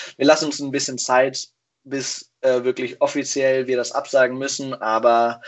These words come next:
wir rechnen doch sehr, sehr stark damit, mit der Absage, auch wenn das doch sehr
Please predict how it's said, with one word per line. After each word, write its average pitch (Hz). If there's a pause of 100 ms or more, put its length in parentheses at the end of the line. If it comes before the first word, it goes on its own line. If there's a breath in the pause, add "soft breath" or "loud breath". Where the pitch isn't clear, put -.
(320 loud breath)
wir 120
rechnen 120
doch 117
sehr, 120
sehr 120
stark 117
damit, 120
mit 120
der 113
Absage, 117
auch 120
wenn 123 (460 loud breath)
das 131
doch - (240)
sehr 131